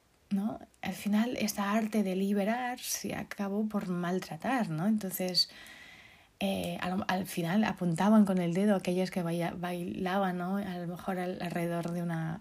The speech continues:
de una hoguera, o podían mover su pelvis libremente, o otras las quemaron por esa libertad, como he dicho antes, ¿no? Por este acto de soltar.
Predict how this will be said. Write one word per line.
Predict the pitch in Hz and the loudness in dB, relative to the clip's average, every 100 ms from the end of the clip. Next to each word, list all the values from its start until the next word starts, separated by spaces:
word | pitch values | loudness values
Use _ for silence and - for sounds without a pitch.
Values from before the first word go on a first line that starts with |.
| - | -8
de | 180 | -6
una | 170 160 | -2 0
hoguera, | 185 233 214 208 214 - - - - - - - | 4 6 6 4 -2 -10 -20 -18 -18 -18 -20 -4
o | - 165 | -2 -2
podían | - 180 175 180 | -4 0 2 4
mover | 180 170 | 4 4
su | 170 170 | 2 -2
pelvis | 165 160 170 160 | -2 -2 -2 -2
libremente, | 160 165 165 247 240 208 185 180 | -2 -2 2 2 4 2 2 0
o | |
otras | 180 185 190 185 - 214 | -2 -2 -2 0 -2 -2
las | 175 - | -2 0
quemaron | 165 165 226 269 185 | -2 0 0 2 0
por | - 165 | -2 -6
esa | 160 170 | -6 -4
libertad, | 156 151 - - | -2 -4 -2 -4
como | - - 160 | -6 -2 0
he | |
dicho | 156 156 - | 0 0 0
antes, | 180 175 170 185 | 0 0 0 2
¿no? | 226 | 2
Por | - | 0
este | 165 165 | -2 0
acto | 190 208 180 | -2 0 0
de | 165 | 0
soltar. | - 147 147 - 185 170 | 0 -4 -6 -2 0 0